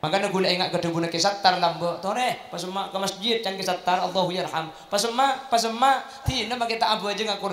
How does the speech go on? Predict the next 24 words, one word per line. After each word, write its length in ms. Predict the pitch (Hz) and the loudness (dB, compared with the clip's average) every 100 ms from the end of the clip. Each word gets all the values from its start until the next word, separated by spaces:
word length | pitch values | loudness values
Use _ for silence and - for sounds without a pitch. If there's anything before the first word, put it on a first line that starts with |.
| 180 | -2
semak, 720 | 180 190 285 285 - - - | 2 6 6 6 0 -8 -6
mek 160 | 214 | -4
pola 240 | 233 220 208 | 4 6 6
apa 80 | 220 | 2
capok 240 | 214 208 | 0 0
ikrem 320 | 208 196 190 | 0 0 0
pak 140 | 190 185 | 2 2
ini 160 | 180 | 2
kan. 160 | 175 170 - 214 175 - - - - - - - - - - - - - - - 294 302 285 494 508 - - - - 302 - - - - 285 - - - - | 0 -2 -2 -4 -4 -4 -4 -4 -4 -4 -4 -4 -4 -4 -4 -4 -4 -6 -8 -10 -10 -10 -10 -12 -12 -14 -16 -16 -16 -16 -16 -16 -14 -12 -12 -14 -16 -18 -14
Ya, 260 | - 175 220 233 | -10 -6 -6 -4
pernah 160 | 240 | 0
tak 100 | 220 226 | 0 0
abu 100 | 240 | 0
aja 100 | 240 | -2
ngekek 220 | 240 233 220 | -2 -2 -2
nyelekek, 420 | 226 233 - 226 | -2 -2 -2 -2
main 160 | 220 220 196 | -2 -2 -4
game 140 | 220 226 | -4 0
pola 160 | 220 | 0
ikrem 220 | 208 196 | 0 -2
pak 100 | 190 185 | -2 2
ikan 180 | 180 175 | 2 2
opi 400 | 160 - 151 139 | -2 -2 -4 -4
aja. 140 | 120 | -8